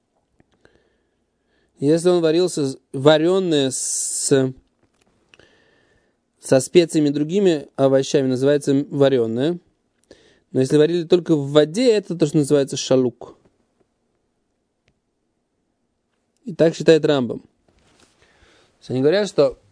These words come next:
шалук — это все, это другой способ варки. То есть есть мнение Рана, шалук недоваренный, есть мнение Роша, са-, шалук переваренный, есть мнение Рамбама, что шалук — это другой вид варки.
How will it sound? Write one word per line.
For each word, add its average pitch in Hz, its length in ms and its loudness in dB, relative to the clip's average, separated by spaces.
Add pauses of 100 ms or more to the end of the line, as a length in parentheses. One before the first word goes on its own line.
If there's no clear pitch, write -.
(320)
шалук — 165 440 2
это 147 200 -2
все, - 220 -4
это 151 200 0
другой 160 300 2
способ 143 340 -6
варки. 127 380 -2 (840)
То - 80 -20
есть - 100 -6
есть 185 160 4
мнение 165 320 0
Рана, 147 540 -4
шалук 147 520 0
недоваренный, 135 720 0
есть 135 160 -10
мнение 156 320 0
Роша, 143 340 -2
са-, 135 280 -4
шалук 147 380 -2
переваренный, 185 500 0
есть 160 120 -6
мнение 170 200 0
Рамбама, 180 340 -2
что 143 140 -8
шалук — 175 420 0
это 147 160 -6
другой 139 300 2
вид 131 140 -6
варки. 113 320 -4